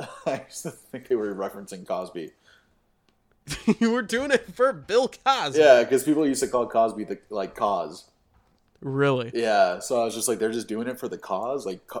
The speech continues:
Speaker 1: Bill Cosby? I mean, this is, like, thir-, fifteen-year-old Lucas. I was, I was, I was a fucking idiot.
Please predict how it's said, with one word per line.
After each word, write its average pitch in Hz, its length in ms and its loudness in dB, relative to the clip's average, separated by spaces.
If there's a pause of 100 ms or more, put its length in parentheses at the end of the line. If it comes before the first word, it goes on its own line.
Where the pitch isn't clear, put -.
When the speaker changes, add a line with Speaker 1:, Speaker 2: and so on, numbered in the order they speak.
Speaker 1:
Bill 101 180 -6
Cosby? 107 440 -6
I 123 60 -2
mean, 135 120 -6
this 160 160 -2
is, 120 140 -2
like, 107 360 0 (840)
thir-, 120 320 -2
fifteen-year-old 104 560 -6
Lucas. 85 540 -10 (240)
I - 80 -6
was, 92 180 -6 (160)
I 104 60 -10
was, - 400 -12
I 104 40 -12
was 92 100 -10
a - 40 -12
fucking - 320 -10
idiot. 90 380 -12